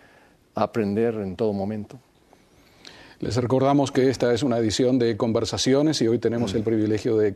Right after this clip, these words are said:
Speaker 2: eh, conversar con el elder y la hermana Christofferson, eh, el elder Christofferson, miembro del Quórum de los Doce Apóstoles. Hace un momento usted mencionaba su visita a Hungría. Eh,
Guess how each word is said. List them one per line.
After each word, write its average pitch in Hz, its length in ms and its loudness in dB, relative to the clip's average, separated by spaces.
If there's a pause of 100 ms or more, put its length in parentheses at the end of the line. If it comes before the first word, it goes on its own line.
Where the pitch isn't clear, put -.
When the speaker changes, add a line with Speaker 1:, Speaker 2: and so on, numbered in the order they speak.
Speaker 2:
eh, 110 240 -4
conversar 107 460 -4
con 110 200 -2
el 107 80 -2
elder 113 280 0
y 107 100 -2
la 101 180 -4
hermana 104 320 -6
Christofferson, 139 800 -4 (580)
eh, 92 220 -4
el 104 80 -4
elder 104 180 -4
Christofferson, 107 600 -6
miembro 107 320 -2
del 95 120 -2
Quórum 110 280 0
de 101 80 -2
los 92 140 -6
Doce 107 220 0
Apóstoles. 98 600 -4 (880)
Hace 127 180 2
un 143 60 4
momento 143 260 2
usted 139 160 0
mencionaba 127 800 2
su 131 140 0
visita 120 640 2
a 110 100 0
Hungría. 107 520 0 (1080)
Eh, 107 400 -4